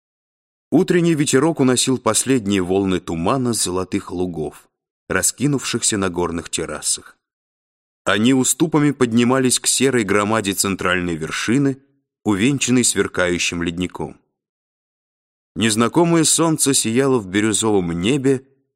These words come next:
и в его лучах переливались золотистые травы, крошечные цветы и разбросанные повсюду матовые кружева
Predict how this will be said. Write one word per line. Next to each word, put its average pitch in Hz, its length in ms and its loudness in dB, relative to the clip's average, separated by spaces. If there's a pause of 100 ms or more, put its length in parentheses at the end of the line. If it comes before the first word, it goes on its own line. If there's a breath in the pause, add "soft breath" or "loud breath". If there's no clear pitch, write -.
(100)
и 110 120 2
в 95 40 -4
его 104 300 0
лучах 147 500 0
переливались 117 640 2
золотистые 98 680 -2
травы, 113 520 -4 (500)
крошечные 107 560 0
цветы 92 560 -2 (400)
и 117 80 2
разбросанные 123 720 2
повсюду 131 580 0
матовые 107 560 0
кружева 90 640 -4